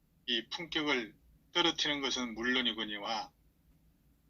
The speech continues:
상명하복, 검사들 같은 경우는 뭐 이 검사 동일체라고 하는 그런 위계질서라는 게 있지 않습니까? 이런 거를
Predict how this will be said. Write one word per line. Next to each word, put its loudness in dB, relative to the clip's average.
상명하복, 4
검사들 -2
같은 -6
경우는 -8
뭐 -6
이 -8
검사 2
동일체라고 4
하는 0
그런 -2
위계질서라는 2
게 -2
있지 0
않습니까? -6
이런 0
거를 -2